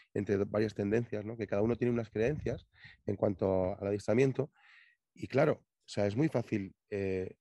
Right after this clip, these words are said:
el otro día me pasó con el tema de la conducta de monta. Dice, "No, claro, es que fíjate, este perro que va salido". Digo, "Bueno, salido, salido". Digo, "La gran mayoría de las veces que se produce una conducta de monta, de las que yo he visto, es por puro estrés". Entonces digo, "Si tú ya pe-, estás pensando en castrar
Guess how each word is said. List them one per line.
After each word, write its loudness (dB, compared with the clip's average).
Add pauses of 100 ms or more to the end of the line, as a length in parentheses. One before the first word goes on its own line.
el -6
otro -2
día 4
me 0
pasó -8
con 0
el 0
tema -2
de 2
la -4
conducta -6
de -4
monta. -6 (1080)
Dice, -4
"No, 2
claro, 4
es 0
que -2
fíjate, -4
este -4
perro -2
que -2
va 2
salido". -2 (480)
Digo, -14
"Bueno, -10 (580)
salido, -4
salido". -2 (800)
Digo, 0
"La 0
gran 0
mayoría 6
de 4
las 0
veces -4
que -10
se -6
produce 0
una 2
conducta -2
de 2
monta, -2
de -2
las -4
que -8
yo 0
he 2
visto, -4 (260)
es -12
por -2
puro 0
estrés". -6 (1400)
Entonces -2
digo, 0
"Si -8
tú -4
ya 0
pe-, -12
estás -8
pensando -6
en -6
castrar -6